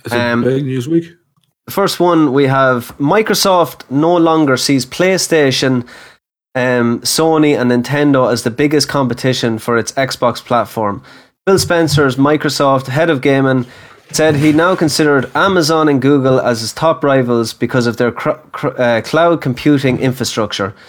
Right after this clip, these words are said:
Speaker 2: Cloud gaming tackles some common frustrations experienced by players, but introduces some issues of its own. But Mister Sen-, uh, Spencer said his traditional rivals Nintendo and Sony were out of the step with the future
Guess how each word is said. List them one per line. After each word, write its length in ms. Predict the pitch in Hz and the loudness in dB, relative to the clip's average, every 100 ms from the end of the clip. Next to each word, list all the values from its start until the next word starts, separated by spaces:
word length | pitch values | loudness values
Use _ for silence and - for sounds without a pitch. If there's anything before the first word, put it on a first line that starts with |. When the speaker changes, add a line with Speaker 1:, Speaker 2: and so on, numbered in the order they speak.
| - _ | -20 _
Speaker 2:
Cloud 220 | - 185 160 | 0 0 2
gaming 300 | 170 160 147 | 2 2 2
tackles 440 | 143 139 139 123 | 0 0 0 0
some 160 | - 120 | -2 -4
common 440 | - 170 160 143 | 0 0 0 0
frustrations 760 | - - 147 135 135 127 120 110 | -4 -6 -2 0 0 0 -4 -4
experienced 560 | - 147 147 143 120 | -4 0 2 2 0
by 120 | 117 | -4
players, 500 | 110 - 135 135 120 - - - - - | -4 -2 0 2 0 -6 -18 -20 -20 -12
but 140 | - 156 | -4 0
introduces 600 | 165 170 151 160 139 131 | 0 -2 0 0 0 -2
some 140 | 131 117 | -2 0
issues 400 | 135 - 120 - | 0 0 0 0
of 200 | 123 117 | -2 -2
its 160 | 104 | -2
own. 320 | 123 113 104 101 - - - _ | 0 0 -2 -6 -20 -20 -20 _
But 80 | 120 | -2
Mister 240 | 156 175 | 0 0
Sen-, 380 | 160 165 151 - - | -2 0 0 -2 -4
uh, 160 | 117 113 | -2 -2
Spencer 640 | - 143 139 135 127 120 - _ - - | 0 0 0 0 0 0 -8 _ -20 -12
said 280 | - 139 127 | -4 -2 0
his 240 | 131 123 | 0 0
traditional 600 | - 131 165 202 - 156 | -2 -2 0 0 0 0
rivals 480 | 135 139 139 131 120 | 2 2 2 0 0
Nintendo 480 | 123 123 160 170 151 | -2 0 2 2 2
and 100 | 123 | 0
Sony 500 | - 135 127 120 117 - - | 0 0 2 0 -2 -10 -10
were 180 | - 123 | -2 0
out 300 | 131 156 151 131 | 2 2 0 -2
of 140 | 123 | -4
the 80 | 120 | -2
step 400 | - 131 123 117 - | -2 0 0 -2 -8
with 180 | - 113 | -6 -4
the 80 | 113 | -6
future 640 | - 131 127 - 117 110 | -2 0 0 0 0 0